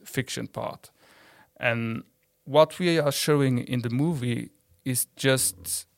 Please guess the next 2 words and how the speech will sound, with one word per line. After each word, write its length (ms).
one 680
scenario, 680